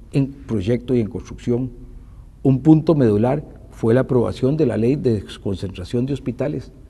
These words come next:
que permite un sistema de salud más eficiente en todo el país y que se traduce directamente en resultados positivos para los pacientes. No podemos dejar de lado tampoco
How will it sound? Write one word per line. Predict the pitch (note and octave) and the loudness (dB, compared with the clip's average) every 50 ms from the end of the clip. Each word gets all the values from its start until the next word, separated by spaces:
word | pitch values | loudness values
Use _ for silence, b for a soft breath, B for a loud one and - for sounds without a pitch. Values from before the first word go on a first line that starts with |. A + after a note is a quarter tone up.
| b b b b | b b b b
que | - - C#3 | 2 2 4
permite | A2+ C#3+ B2+ A#2+ C#3 F3 D#3 - G3+ | 6 6 4 6 4 2 4 2 2
un | F#3 | 2
sistema | - E3 C3+ - - E3+ F3 F3 E3 | 2 0 -2 0 2 2 2 4 4
de | D#3 B2+ | 2 2
salud | G2+ A2+ A#2 C#3+ F3 F#3+ B B B B B B B - | 2 2 2 2 2 2 B B B B B B B -2
más | A2+ C3 D#3+ F3 - G3+ | 0 2 2 2 2 2
eficiente | F3+ F3 D#3+ - C3+ B2 G2+ F2+ - | 2 2 2 0 0 0 0 -2 -6
en | G2 F#2 | -8 -4
todo | F2+ C3 C3 | 0 2 2
el | C3+ A2+ F#2+ | 4 2 0
país | - F#2+ A2 D3 D#3+ - - b b b b b b - - | -2 -2 -2 -2 -4 -4 -8 b b b b b b -6 -4
y | C#3 A#2 | -4 -2
que | - A2 | -2 -4
se | - - G#2 | -8 -8 -8
traduce | F2+ - G#2 G#2 A2 A2 G#2 G#2 | -8 -6 -2 -2 0 0 -2 -2
directamente | F#2+ F#2+ F#2+ G#2 C3 - - - G2+ G#2 A2+ B2+ C3+ - - - b b b b b | -4 -2 -2 -2 -2 -2 -2 -4 -4 -2 -2 -4 -4 -6 -8 -12 b b b b b
en | - - A2+ G2+ | -6 -4 -2 -2
resultados | G#2 F#2+ - G#2+ F#2 E2+ - - G#2+ A2+ A2+ A2 | -2 -2 -4 -4 -6 -6 -6 -4 -2 -2 -2 -4
positivos | - - A2 E2+ - F#2+ - - A2+ G#2+ G2 - | -4 -6 -8 -8 -8 -8 -6 -4 -4 -4 -4 -6
para | - E2 D#2+ E2 | -10 -12 -12 -12
los | E2+ E2+ | -12 -12
pacientes. | - - - - A2 G2+ F#2+ F#2 - - - - - - - - b b b b b b b b - - | -14 -16 -14 -10 -10 -10 -10 -12 -14 -18 -20 -20 -20 -20 -20 -20 b b b b b b b b -20 -10
No | - A2+ A2 A2+ A#2 | -6 -2 -2 -2 0
podemos | A#2+ B2+ A2 A#2 B2 B2+ A#2 G#2 F#2 | 2 2 2 4 2 2 0 -2 -4
dejar | E2+ E2+ D#2+ G#2 G#2+ G#2 | -6 -6 -6 -6 -4 -4
de | G2+ F#2+ | -4 -4
lado | F#2+ F#2+ G2+ F#2+ | -4 -4 -6 -6
tampoco | - - D#2 D#2 - G2+ G2 - - G2 | -8 -10 -14 -10 -8 -8 -8 -8 -10 -14